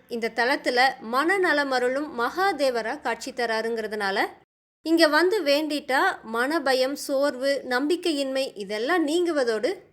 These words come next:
உடல் நோய்கள் அனைத்துமே விலகி உடலும் மனமும் ஆரோக்கியம் பெறும். ஈசனோட அருள் சுமந்த அந்த ஏடு கரையேறிய இடம் திரு ஏடகம்.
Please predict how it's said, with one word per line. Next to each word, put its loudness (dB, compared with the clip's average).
உடல் 0
நோய்கள் 2
அனைத்துமே 0
விலகி -4
உடலும் 0
மனமும் -2
ஆரோக்கியம் -2
பெறும். -4
ஈசனோட 4
அருள் 4
சுமந்த -2
அந்த -2
ஏடு -2
கரையேறிய 0
இடம் -4
திரு 0
ஏடகம். 0